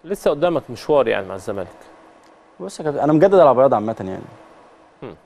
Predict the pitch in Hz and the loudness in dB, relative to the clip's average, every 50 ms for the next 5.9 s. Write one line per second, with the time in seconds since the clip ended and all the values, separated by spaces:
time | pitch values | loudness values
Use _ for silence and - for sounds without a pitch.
0 | _ _ - 107 104 113 123 139 151 160 151 - - 147 147 147 131 117 143 151 | _ _ -18 -10 -6 0 2 4 4 2 2 0 0 0 2 4 4 4 4 2
1 | - 135 120 120 117 107 104 - - 135 143 135 - 143 156 160 147 123 135 139 | 2 -2 -2 0 0 0 -2 -2 -2 -2 -2 0 0 0 2 2 2 2 2 0
2 | 135 120 - 135 127 127 117 110 107 104 98 95 - - - - - - - - | 0 0 0 2 2 4 4 2 2 0 -2 -4 -6 -20 -20 -20 -20 -20 -20 -20
3 | - - - - 147 135 151 127 151 185 196 196 175 180 - 190 170 156 160 165 | -20 -20 -12 -10 -6 -6 -4 -2 0 2 2 2 2 0 -2 -4 0 0 0 0
4 | - 220 233 - - - - 131 135 147 147 - 147 147 - - - _ - - | -2 -6 -12 -14 -18 -10 -2 0 2 2 0 0 -6 -12 -12 -14 -20 _ -10 -8
5 | 117 120 151 170 190 202 - - - - - 117 123 - 131 123 123 | -2 -2 0 0 0 -4 -6 -14 -14 -6 -4 -4 0 0 -2 -2 -2